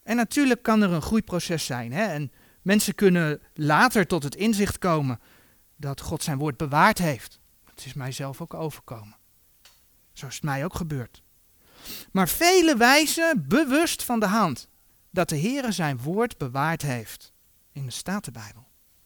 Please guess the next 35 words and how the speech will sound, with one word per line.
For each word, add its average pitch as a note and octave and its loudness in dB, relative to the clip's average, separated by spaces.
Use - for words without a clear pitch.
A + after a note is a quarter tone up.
En E3 0
het D#3 0
licht A#3+ 6
wat G#3 2
men F3+ 2
dan E3 0
denkt F3 2
te D#3+ -6
hebben A3+ -2
tegenwoordig, G#3+ -2
gebaseerd A3+ -4
op G3 -6
de - -12
schriftkritiek, - -4
zogenaamd G#3+ 2
het F3+ -4
Grieks A3 -2
en A3 2
het E3+ 0
Hebreeuws, D#3+ -2
maar F#3 0
ondertussen G3+ -2
veranderen A3+ 2
ze - -4
Gods D#3+ -4
woord. G#3 -2
Dat A#3 0
licht A#3+ 6
is F3+ 4
geen D#3 -2
licht, A#3 2
dat - -4
licht F#3 0
is B2 -10
duisternis. E3+ -4